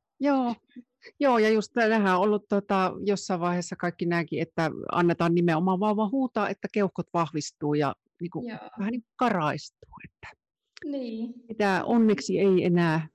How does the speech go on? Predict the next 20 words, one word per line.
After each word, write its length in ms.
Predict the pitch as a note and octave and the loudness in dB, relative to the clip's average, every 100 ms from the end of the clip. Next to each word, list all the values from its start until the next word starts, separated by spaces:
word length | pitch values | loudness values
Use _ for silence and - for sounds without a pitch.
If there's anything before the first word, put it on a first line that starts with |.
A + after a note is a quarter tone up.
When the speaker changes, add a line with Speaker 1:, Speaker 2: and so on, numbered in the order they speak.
| _ - | _ -6
Speaker 1:
nykyneuvolassa 1160 | F#3 F3+ D#3+ E3+ E3 F3+ F3 D#3 D#3+ - F#3 | -4 0 -2 -2 0 2 2 2 -2 -4 -6
varmastikaan 720 | D#3+ D#3 D#3 - - - E3+ E3 | -4 -4 -6 -8 -10 -4 0 2
näin 260 | E3 D3+ | 2 2
neuvota. 440 | D3 D3+ C#3+ C#3 F3 - - _ _ _ | 0 0 -2 -8 -12 -14 -20 _ _ _
Speaker 2:
Niin, 600 | B3+ A#3+ A3+ A3 A#3 B3 | 0 2 2 2 2 4
mut 140 | A#3 A#3 | 6 6
ne 120 | A3+ | 4
kyllä 280 | A3 G#3 A3 | 2 2 4
vaikuttaa. 640 | A3+ G3+ - - - - | 4 4 2 -4 -8 0
Speaker 1:
Niin. 520 | C4 C#4 B3 A3+ G3+ - _ _ _ _ | 4 4 4 0 -6 -12 _ _ _ _
Speaker 2:
Ne 160 | G#3+ G3 | -18 -16
käytännöt. 520 | G3+ G#3 F#3+ G3+ A3+ _ _ _ _ | -10 -6 -6 -8 -14 _ _ _ _
Speaker 1:
Mm. 320 | B3+ A#3 A3 - - _ _ _ _ _ _ - - - _ _ _ _ - | 0 2 0 -4 -12 _ _ _ _ _ _ -20 -20 -20 _ _ _ _ 0
Joo, 500 | A#3 B3 B3+ B3 G#3 | 4 4 4 4 4
ja 140 | G3+ | 4
mä 160 | G3 G3 | 4 2
oon 120 | G3+ | 2
ite 300 | A#3+ A#3 G#3 G3+ | 2 2 0 -2
kyllä 280 | F#3+ F#3 - - - | -2 0 -2 -4 0
taipuvainen 720 | A3 G3 F#3 F3 F3 E3+ | 2 2 2 2 2 2